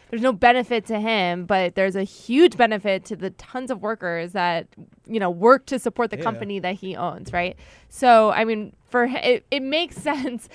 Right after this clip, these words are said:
Speaker 1: Like, we, you know, we talked about, like, no, there's never been a good billionaire, right? Like,
Speaker 2: Yeah.
Speaker 1: there, it makes sense for him to be against this, right? Like, that is in his own best interest to be
Speaker 2: Yeah.
Speaker 1: against this, uh, against unionizing. But at the end of the day, it's in the best interest of how many journalists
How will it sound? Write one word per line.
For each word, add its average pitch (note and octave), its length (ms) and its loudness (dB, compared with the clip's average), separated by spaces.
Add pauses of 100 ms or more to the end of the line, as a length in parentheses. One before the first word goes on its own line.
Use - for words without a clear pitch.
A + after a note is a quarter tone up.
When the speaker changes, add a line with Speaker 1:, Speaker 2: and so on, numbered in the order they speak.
(180)
Speaker 1:
Like, A3+ 180 0
we, B3+ 340 -2
you A3+ 160 -4
know, G#3 120 0
we G#3 120 -4
talked A3 240 -4
about, G3+ 160 -2
like, G3 180 -2
no, A3 220 2
there's A3+ 240 0
never A#3 260 2
been A3 140 -2
a - 20 -6
good F#3+ 220 -4
billionaire, E3+ 500 -6
right? F#3 180 -2
Like, G#3 160 -2
Speaker 2:
Yeah. C3 60 -10
Speaker 1:
there, A3+ 240 0 (260)
it B3+ 120 -2
makes D4+ 260 0
sense F#4 180 2
for D#4+ 120 0
him D4+ 180 -4
to D#4 100 -10
be D4+ 120 -6
against C#4 360 -2
this, - 280 -8
right? G#3 200 0
Like, G3+ 180 -6
that B3+ 180 6
is D4+ 160 -4
in C#4+ 140 -4
his C#4 580 -2 (160)
own C#4+ 240 2
best A#3+ 240 2
interest A3 420 -6
to G#3 80 -6
be G#3 300 -8
Speaker 2:
Yeah. - 120 -6
Speaker 1:
against F#3+ 420 -6
this, C#4+ 340 -6
uh, F3+ 160 -8
against G3 480 -6
unionizing. A3 1040 -6
But A3 340 4
at A3 140 -2
the - 100 -6
end A#3 140 -2
of A#3 40 -6
the A3 60 -6
day, A3 220 0
it's G3 160 -6
in G#3+ 120 -6
the G#3 60 -4
best G#3 280 -2
interest G#3 380 -6
of G3 100 -6
how G3+ 360 -2
many A#3+ 400 0
journalists B3+ 680 -2